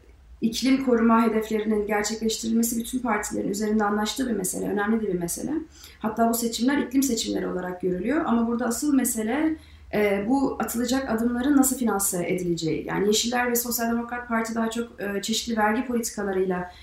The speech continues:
ya da devlet teşvikleriyle bunları finanse etmeyi isterken F D P daha özel teşebbüslerle,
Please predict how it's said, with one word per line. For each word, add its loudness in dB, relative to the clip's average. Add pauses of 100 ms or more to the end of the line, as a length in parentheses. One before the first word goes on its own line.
(140)
ya 2
da 4
devlet 4
teşvikleriyle 2
bunları 0
finanse -4
etmeyi -4
isterken 0
F -2
D 2
P 0
daha 0
özel 2
teşebbüslerle, -2